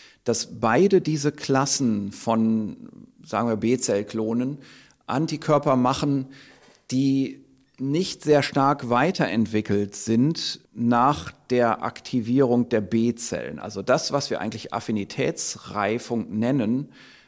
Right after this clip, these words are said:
dem auch noch ein weiterer Prozess zugrunde liegt, das ist also die somatische Hypermutation.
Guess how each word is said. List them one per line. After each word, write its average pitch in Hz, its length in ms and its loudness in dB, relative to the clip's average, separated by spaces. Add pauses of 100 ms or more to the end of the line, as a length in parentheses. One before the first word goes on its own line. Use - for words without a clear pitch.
(220)
dem 120 220 2
auch - 220 -4
noch 120 140 0
ein 104 180 -2
weiterer 117 380 2
Prozess - 520 -2
zugrunde 143 540 2
liegt, 107 400 0
das - 140 -6
ist - 200 -8
also 95 320 -4
die - 320 -12
somatische 107 640 0
Hypermutation. 127 880 2